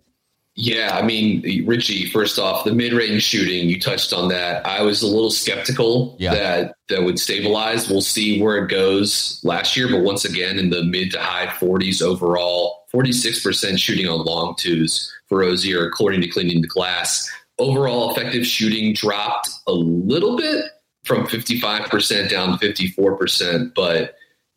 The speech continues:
Speaker 1: I think some of that probably has to do with maybe the above the break three-point shooting dropping just a little bit. This guy is one of the premier corner three-point shooters in the N B A.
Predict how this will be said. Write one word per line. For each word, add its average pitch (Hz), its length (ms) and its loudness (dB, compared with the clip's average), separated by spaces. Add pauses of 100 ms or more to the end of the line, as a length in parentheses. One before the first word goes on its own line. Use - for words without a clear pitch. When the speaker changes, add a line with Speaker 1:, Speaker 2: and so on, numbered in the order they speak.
(140)
Speaker 1:
I - 100 -2
think 110 280 0
some 104 160 0
of 98 80 2
that 87 120 0
probably 92 240 2
has 90 200 -2
to 101 80 0
do 92 120 4
with 87 160 2
maybe 87 260 0
the 85 160 0
above 87 320 0
the 85 100 -2
break 85 300 2
three-point 85 420 0
shooting 85 420 2
dropping 80 540 -2
just - 280 -4
a 90 40 0
little 92 260 0
bit. 92 360 -2 (360)
This 135 180 0
guy 131 180 -2
is 123 180 0
one 123 160 2
of 117 60 2
the 104 100 -2
premier 107 500 0
corner 117 340 2
three-point 120 520 0
shooters 110 540 0
in 104 80 0
the 107 140 0
N 107 160 0
B 101 160 -2
A. 107 440 -4